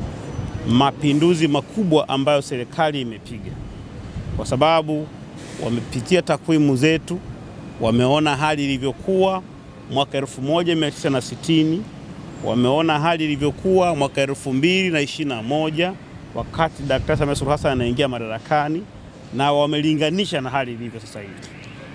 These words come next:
Kwa mfano, wamejulishwa na wameridhia kuona kwamba kiwango cha mzigo wa bandari kwa ujumla zote nchini uliokuwa unahudumiwa mwaka elfu mbili na ishirini na moja ilikuwa ni karibu tani milioni kumi na sita, kumi na saba.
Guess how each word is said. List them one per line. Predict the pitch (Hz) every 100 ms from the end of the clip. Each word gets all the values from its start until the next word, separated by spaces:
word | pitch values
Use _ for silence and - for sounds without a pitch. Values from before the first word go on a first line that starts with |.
| -
Kwa | 165
mfano, | 160 175 143 98 82 - - - - - - -
wamejulishwa | 156 180 165 196 180 - - - -
na | 135
wameridhia | 147 147 135 127 120 92 - - - -
kuona | 139 165 160
kwamba | 160 160 151
kiwango | - 143 165 214 214 202
cha | 190 160 131
mzigo | 123 123 156 120 101 87 - - - -
wa | 123 127
bandari | 131 127 175 202 202
kwa | - 160
ujumla | 135 131 170 160 127 110
zote | 147 156 131
nchini | 107 - 147 101 80 - - - -
uliokuwa | 123 143 139 190
unahudumiwa | 180 156 147 147 156 185
mwaka | 165 151 143
elfu | 139
mbili | 131 165 156
na |
ishirini | 131 - 160 131
na |
moja | 131 160 120 95 82 - - - -
ilikuwa | 135 135 160 147
ni |
karibu | 127 - 143 180 170
tani | - 135 131
milioni | 127 123 120
kumi | 147 135
na | 123
sita, | -
kumi | 127 131
na | 110
saba. | - 101